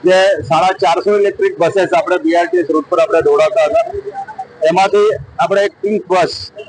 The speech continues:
જે સ્પેશિયલ મહિલાઓ માટે ઓ એન જી સી થી સરતાના સુધી દોડાવતા હતા. છેલ્લા વીસ મહિનાથી આપણે મહિલા ડ્રાઈવરને આપણે વેકેન્સી ખાલી હતી. આપણે સુરતની અંદર, ગુજરાતની અંદર અને અન્ય રાજ્યોમાં પણ મહિલા ડ્રાઈવર મળી શકે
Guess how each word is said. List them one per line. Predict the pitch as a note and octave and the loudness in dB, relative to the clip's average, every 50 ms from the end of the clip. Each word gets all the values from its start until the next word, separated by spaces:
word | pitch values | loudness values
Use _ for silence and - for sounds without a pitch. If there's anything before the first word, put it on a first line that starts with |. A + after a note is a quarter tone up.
| - - - | -18 -4 0
જે | F#3 G3 | 0 0
સ્પેશિયલ | F3 - _ - - F#3 E3+ D#3+ - G3+ G3+ G3+ | 0 -2 _ -2 0 0 0 2 2 2 2 2
મહિલાઓ | F3 F3 F3 F3+ F#3 F#3 F#3 | 2 2 4 4 4 2 2
માટે | F3+ E3+ D#3+ C#3+ D3+ C3+ | 2 0 0 2 0 0
ઓ | A#2+ A#2+ - E3 E3 | 0 0 0 0 0
એન | F3+ F3+ | 0 0
જી | E3 F3+ E3+ | -2 -2 -2
સી | - F#4 | -2 -2
થી | - F#3+ | -2 -2
સરતાના | - - D#3 D3 - F3 E3+ F3 | -2 -2 -2 0 0 0 2 2
સુધી | E3 D3 E3+ E3 E3+ E3+ | 0 0 0 0 0 2
દોડાવતા | D3 D3 D3 D#3 E3 E3 F3 E3+ | 2 4 4 4 2 2 0 0
હતા. | E3+ F#3 E3+ - - _ _ _ _ _ - F#3 F#3+ F#3+ | 0 0 -2 -2 -4 _ _ _ _ _ -20 -16 -14 -14
છેલ્લા | - - - D3+ E3 F3 E3 C3+ | -8 -4 -2 2 2 2 2 4
વીસ | D#3 F#3 F3 - | 2 0 0 0
મહિનાથી | D#3+ E3 E3+ F3 F3+ F3+ F3 E3+ D#3+ E3 | 0 0 2 2 2 2 2 2 2 2
આપણે | E3 D#3 E3+ E3+ | 2 2 0 0
મહિલા | D#3+ D#3 D3 D3 E3 E3+ | 2 2 2 2 2 2
ડ્રાઈવરને | E3 D3+ D#3+ D#3+ D#3+ E3 D#3 D3+ D3 C3 - - _ _ _ _ _ _ _ _ _ _ _ - - - | 2 2 2 2 2 0 0 0 -2 -4 -4 -8 _ _ _ _ _ _ _ _ _ _ _ -14 -8 -6
આપણે | C#3+ - E3 E3 E3 E3 E3+ E3+ - - - | -4 0 0 2 2 2 0 -2 -4 -6 -4
વેકેન્સી | C#3+ D3 C#3+ - E3+ D#3 - F3+ | -4 -2 0 -2 -2 -2 -2 -4
ખાલી | E3+ - D3 D3+ E3 F3 F3 | -2 0 0 2 2 2 2
હતી. | E3+ E3 - F3 F#3 - - - - _ _ - - - _ - | 2 0 0 -2 -4 -4 -10 -18 -20 _ _ -20 -20 -16 _ -2
આપણે | D#3 C#3+ - D#3+ E3 E3 E3 D3+ | -2 0 2 2 2 2 2 0
સુરતની | - - - E3 E3 F3 F#3 F#3 F3+ - F#3 F3+ | -2 -4 -2 0 2 2 2 2 2 0 0 0
અંદર, | E3+ F3 E3+ F3+ F3 F3+ F3+ - - - - | 2 2 2 2 2 2 0 -4 -8 -12 -6
ગુજરાતની | C3+ D3 D3+ E3 F3 F3+ F3 - F3+ | -4 0 2 2 2 2 0 0 0
અંદર | F3+ F3 F3 E3 E3 D#3 C#3+ B2+ - - - _ _ - | 0 0 2 2 2 2 2 0 -4 -12 -20 _ _ -4
અને | D#3 D#3+ | -2 0
અન્ય | E3+ F3+ D#3+ E3+ F3+ F#3+ F3+ | 2 2 2 2 2 2 4
રાજ્યોમાં | F3 E3 D#3+ D3 G3 G3 G3 G3 F#3 | 2 2 2 0 0 2 2 2 2
પણ | F3 D#3+ C#3 G#2+ - - _ _ _ _ _ _ - - B2+ | 0 0 -2 -4 -8 -16 _ _ _ _ _ _ -14 -6 -2
મહિલા | C3+ D3 E3 F3 F3+ | 0 2 2 2 2
ડ્રાઈવર | F3+ D#3+ E3+ E3+ F3 E3+ | 2 2 2 2 2 0
મળી | D#3 D3 D3+ E3+ E3 | 0 0 0 0 0
શકે | C3 F3 D3+ D#3 E3+ C3 A2+ | 0 -2 -2 0 -2 -2 -2